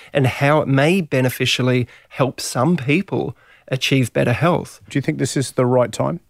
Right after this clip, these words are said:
Speaker 2: I mean, because there's a lot of focus on alcohol now. I mean, it's, it's
Speaker 1: Wow.
Speaker 2: legal
Speaker 1: Um,
Speaker 2: and, uh, I know it's a big subject and we really, we'd need another podcast to do this,
Speaker 1: Yeah,
Speaker 2: let's
Speaker 1: for
Speaker 2: be honest.
Speaker 1: sure.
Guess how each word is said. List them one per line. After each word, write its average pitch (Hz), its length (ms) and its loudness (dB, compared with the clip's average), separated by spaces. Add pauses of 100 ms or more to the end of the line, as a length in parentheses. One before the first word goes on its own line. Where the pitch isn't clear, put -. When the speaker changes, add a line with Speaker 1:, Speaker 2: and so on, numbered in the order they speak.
(120)
Speaker 2:
I - 40 -2
mean, 135 160 2
because 127 240 0
there's 117 120 2
a 113 60 4
lot 113 260 2
of 107 80 -2
focus - 460 -2
on 98 260 -2 (600)
alcohol 101 540 0
now. 120 220 -4
I - 40 -6
mean, 101 160 -4
it's, - 240 -8
it's - 360 -16 (200)
Speaker 1:
Wow. 131 380 2
Speaker 2:
legal 110 300 2
Speaker 1:
Um, 151 220 2
Speaker 2:
and, 104 280 -2
uh, 101 220 2 (220)
I 120 60 0
know 131 80 2
it's 123 100 -2
a 123 40 -4
big 107 140 -2
subject 107 360 -2
and 98 60 -6
we 98 100 -4
really, 101 380 -2
we'd 120 200 -6
need 135 160 -2
another 87 280 -4
podcast 92 480 -6
to - 100 -12
do 78 100 -10
this, 160 100 -2
Speaker 1:
Yeah, 175 240 4
Speaker 2:
let's 110 120 -4
Speaker 1:
for 160 80 -2
Speaker 2:
be 190 60 0
honest. - 40 0
Speaker 1:
sure. 156 300 2